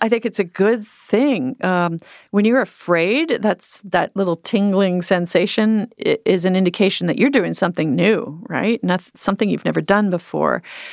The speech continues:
And so if you're doing that, if you're s-, having that sense of fear, um, it's an opportunity. The fear's just telling you that you care about the outcome. So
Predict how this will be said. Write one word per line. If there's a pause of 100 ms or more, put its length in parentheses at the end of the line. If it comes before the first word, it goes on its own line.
(180)
And
so
if
you're
doing
that,
if
you're
s-, (260)
having
that
sense
of (220)
fear, (420)
um,
it's
an
opportunity. (220)
The
fear's
just
telling
you
that
you
care
about
the
outcome.
So